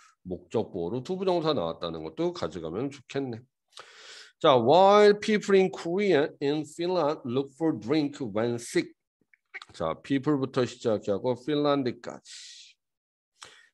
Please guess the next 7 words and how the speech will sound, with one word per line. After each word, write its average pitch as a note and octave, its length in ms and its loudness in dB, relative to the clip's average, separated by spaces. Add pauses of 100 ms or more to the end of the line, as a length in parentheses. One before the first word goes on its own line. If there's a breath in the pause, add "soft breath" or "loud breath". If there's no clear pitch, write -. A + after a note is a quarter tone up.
(120)
여기서 F3 500 8
while은 D#3+ 460 4
뭐뭐이지만이라는 D#3 960 2
얘기가 B2 180 -2
여기까지 D3 720 -4
가면 G#2 300 -2
된다. F2 600 -4